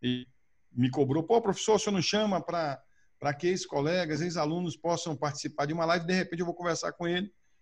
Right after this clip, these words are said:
e aí, se for tudo bem, vocês vão poder participar dessa live aberta pra,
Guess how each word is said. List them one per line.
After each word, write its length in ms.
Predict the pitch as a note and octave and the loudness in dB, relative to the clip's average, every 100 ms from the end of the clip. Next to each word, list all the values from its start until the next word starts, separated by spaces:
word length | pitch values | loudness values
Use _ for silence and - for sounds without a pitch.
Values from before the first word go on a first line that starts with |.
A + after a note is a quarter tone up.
| _ - | _ 2
e 100 | D3 | 4
aí, 220 | D3 D#3+ | 6 4
se 340 | E3+ E3 D3+ - | 2 0 0 -2
for 120 | C#3+ | -2
tudo 240 | C#3 D3+ C#3+ | 0 0 0
bem, 240 | C3 D3 | 0 2
vocês 260 | D3 C#3+ C3+ | 0 -2 0
vão 140 | C#3 | 0
poder 220 | D3 C#3 | 0 0
participar 420 | C3+ C3+ C3+ B2 B2+ | 0 -2 -4 -4 -2
dessa 240 | C3+ C#3+ | 0 0
live 260 | C3 C#3+ F#3+ | 2 2 2
aberta 340 | D3 E3+ F3+ | 2 2 0
pra, 300 | - E3 | -2 -2